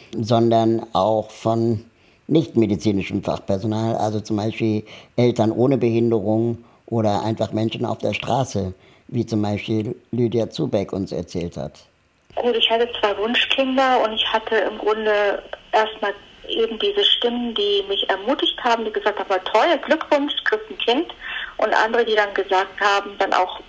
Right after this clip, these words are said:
Speaker 2: ja, selbstbehindert und dann auch noch ein Kind. "Aber du hast ja deine Eltern in der Nähe, die können dir helfen. Oder ist ihr Mann sehend?" Das sind so die Fragen. Ich hab irgendwann mal auf meinem Blog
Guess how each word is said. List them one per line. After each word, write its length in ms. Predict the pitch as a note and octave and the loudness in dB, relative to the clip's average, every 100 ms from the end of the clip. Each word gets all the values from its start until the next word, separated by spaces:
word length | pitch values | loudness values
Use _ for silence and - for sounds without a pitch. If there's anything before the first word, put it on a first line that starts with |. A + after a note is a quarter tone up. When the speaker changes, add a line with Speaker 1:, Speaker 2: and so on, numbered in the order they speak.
| - | -12
Speaker 2:
ja, 280 | G3 G3+ F#3+ F3 - | 0 2 2 0 2
selbstbehindert 840 | F#3 - - - A#3 A3+ A3 A3 | 0 0 -10 -6 -2 -2 2 2
und 180 | G#3+ G3+ | 2 0
dann 160 | F#3+ F#3 | 0 2
auch 180 | F#3 - | 0 0
noch 160 | G3 | -4
ein 100 | F#3+ | -6
Kind. 340 | - A3 A#3+ C4 - - - - - | -4 -2 -2 -4 -10 -8 -6 -8 -2
"Aber 220 | A3+ A3+ A3 - - | 2 2 0 -4 -4
du 80 | A3 | -2
hast 200 | A#3 - | 2 2
ja 80 | |
deine 200 | A3 G#3 | 2 4
Eltern 340 | - G#3 G#3+ G#3 | 4 4 4 2
in 120 | G3 | 2
der 100 | F#3+ | 0
Nähe, 220 | F#3 F#3+ | 2 0
die 80 | F#3 | 0
können 240 | - G3+ | 0 0
dir 120 | F3+ F3+ | 2 2
helfen. 480 | F3+ E3 - - - - - - | 2 2 -2 -12 -14 -18 -10 0
Oder 280 | G#4 - - | 4 4 2
ist 140 | G#4 | 0
ihr 140 | - C#4+ | 0 2
Mann 300 | F#3 F#3 E3+ | 2 0 0
sehend?" 380 | D#3+ C#3+ C3 - - - - - - - | 0 0 -2 -4 -4 -4 -14 -20 -20 -4
Das 120 | G#3 G#3 | 0 0
sind 140 | G3+ - | -2 -2
so 80 | G3 | 0
die 160 | F#3+ - | 0 -2
Fragen. 520 | - D3 D3+ D#3 D#3 - | 0 0 0 -4 -8 -4
Ich 160 | - | -2
hab 120 | F#3 - - - - - - - - - - - - - | -2 -4 -12 -12 -10 -10 -16 -20 -20 -20 -20 -20 -6 0
irgendwann 380 | A3+ G#3+ G3+ | 2 2 2
mal 140 | G3 F3 | 4 2
auf 120 | - | 2
meinem 260 | F#3+ F#3 F3 | 0 0 0
Blog 320 | F3 G#3+ | 0 0